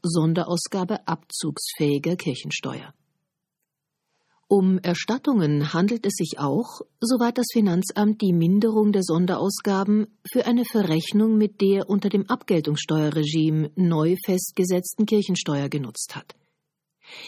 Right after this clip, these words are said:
Diese nicht als Sonderausgabe abzugsfähige Kirchensteuer wurde nicht nur rechnerisch ermittelt,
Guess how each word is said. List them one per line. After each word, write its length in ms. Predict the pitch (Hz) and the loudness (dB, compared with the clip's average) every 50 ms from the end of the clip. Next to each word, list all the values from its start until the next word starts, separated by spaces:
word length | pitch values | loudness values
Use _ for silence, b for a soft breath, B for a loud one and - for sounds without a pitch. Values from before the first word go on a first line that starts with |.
| B - | B 0
Diese 200 | 226 220 220 233 | 2 2 4 4
nicht 300 | 226 240 302 302 - - | 4 2 2 0 -2 -2
als 240 | 269 269 - - - | -2 -2 -2 -4 -2
Sonderausgabe 1080 | - 220 226 226 220 202 170 - 143 156 160 156 - - - 175 170 170 175 165 - | 0 2 2 4 2 2 0 0 0 0 0 -2 -2 -4 -2 -2 0 0 -2 -2 -4
abzugsfähige 880 | - 196 - - - - 247 226 - - - - 233 226 214 - 208 180 | -4 -6 -6 -8 -8 -6 -6 -6 -6 -6 0 2 2 2 2 2 0 -4
Kirchensteuer 840 | - - 170 156 160 - 185 196 - - 196 185 196 208 214 233 240 B B B B B B B - | -2 0 -2 -2 -2 -2 -4 -4 -2 -2 -2 0 0 0 0 -2 -4 B B B B B B B -2
wurde 280 | 202 233 233 214 226 214 | 2 2 4 4 4 4
nicht 300 | 220 226 214 - - - | 4 2 0 -2 0 2
nur 180 | 208 202 190 185 | 2 2 4 2
rechnerisch 460 | 175 180 - 185 170 160 156 151 - | 0 0 0 0 0 0 0 -2 -2
ermittelt, 560 | - 143 143 143 143 - - 214 247 - - | -4 -4 -2 -2 -2 -2 -2 -2 -2 -4 -8